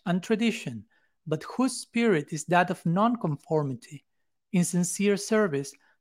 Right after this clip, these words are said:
to the supreme nonconformist, God himself. In this same reforming spirit, and as we have already mentioned, the Gaudiya saint Thakur Bhaktivinoda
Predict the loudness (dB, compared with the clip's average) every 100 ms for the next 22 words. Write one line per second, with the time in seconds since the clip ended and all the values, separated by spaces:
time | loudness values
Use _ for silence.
0 | _ -2 -2 -2 -4 2 4 6 4 4
1 | 4 0 0 4 4 4 -2 -10 -16 -20
2 | _ _ _ 0 2 2 -4 -6 -6 -10
3 | -10 -16 -20 _ _ _ _ _ _ _
4 | _ _ _ _ _ _ _ _ _ _
5 | _ _ _ 4 8 8 8 8 8 6
6 | 4 8 8 8 4 0 0 4 4 2
7 | -6 _ _ _ _ _ -2 -2 2 4
8 | 8 8 8 4 2 2 2 0 -2 -8
9 | -10 _ _ _ -8 4 6 6 4 2
10 | 2 4 2 -4 _ _ -4 -4 0 0
11 | 0 -2 -2 -2 2 2 2 0